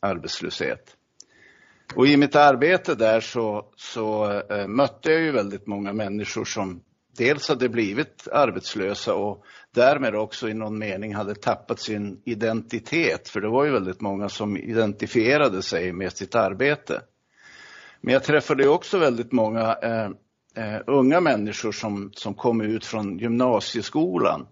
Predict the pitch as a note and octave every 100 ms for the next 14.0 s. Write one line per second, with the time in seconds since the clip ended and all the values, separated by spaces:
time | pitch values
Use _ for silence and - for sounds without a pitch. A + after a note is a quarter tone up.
0 | _ - - - - A#2 A2+ A#2 A2 G#2+
1 | - A2 G2 G2 G2+ A#2+ F#2+ G2 - A2+
2 | G2 G2+ - C#3 B2 G2 - C#3 D3 -
3 | _ _ _ _ _ _ _ _ _ _
4 | - - A#2 A2+ A#2 A#2 A2+ A2+ - -
5 | - A#2 A2+ G#2 - - - - - -
6 | C3+ C3 - - A#2+ A#2+ B2+ D#3 C#3 G2
7 | - - A#2+ B2+ G#2 G#2 - G2+ G2 -
8 | A2+ - D3+ - B2+ C#3 F3+ A2+ E2+ -
9 | _ _ _ _ _ _ _ _ _ _
10 | _ _ - A2+ A2+ A2 G#2 - _ _
11 | _ _ _ B2 C3+ C3+ - _ _ _
12 | _ _ _ C#3+ F3+ G3+ F3+ B2+ B2+ A#2
13 | G#2+ A#2 A2+ - B2 A2+ - - A#2+ A2